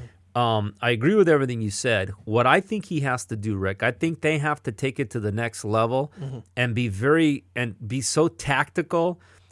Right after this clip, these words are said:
Speaker 2: even to a point where he has to be very surgical with which rounds you're gonna wanna win.
Speaker 1: Yeah.
Speaker 2: Like, literally, Rick, because here's the thing, right? He's, he's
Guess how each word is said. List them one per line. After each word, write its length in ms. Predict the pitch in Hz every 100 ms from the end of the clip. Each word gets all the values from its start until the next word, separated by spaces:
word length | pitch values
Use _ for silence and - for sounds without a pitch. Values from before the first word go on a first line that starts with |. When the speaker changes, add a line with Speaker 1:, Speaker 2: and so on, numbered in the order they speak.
| _
Speaker 2:
even 320 | - 160 190 185
to 120 | 165
a 60 | 127
point 380 | - 156 165 -
where 200 | 123 127
he 180 | 117 139
has 240 | 147 156
to 120 | -
be 160 | 127 131
very 380 | 107 117 170 165
surgical 800 | - - 151 151 170 180 180 135
with 240 | 120 107
which 260 | 151 - -
rounds 720 | 104 104 127 139 95 82 87 - _
you're 80 | 131
gonna 160 | 117 110
wanna 240 | 104 95
win. 160 | 90 143
Speaker 1:
Yeah. 140 | 123 - _ _ _ _ -
Speaker 2:
Like, 200 | 131 -
literally, 540 | 143 165 147 98 87
Rick, 240 | - 117 110
because 280 | 135 127 123
here's 200 | 202 143
the 120 | 117
thing, 260 | - 123 98
right? 280 | 98 104 107
He's, 300 | 127 113 117
he's 400 | 123 143 117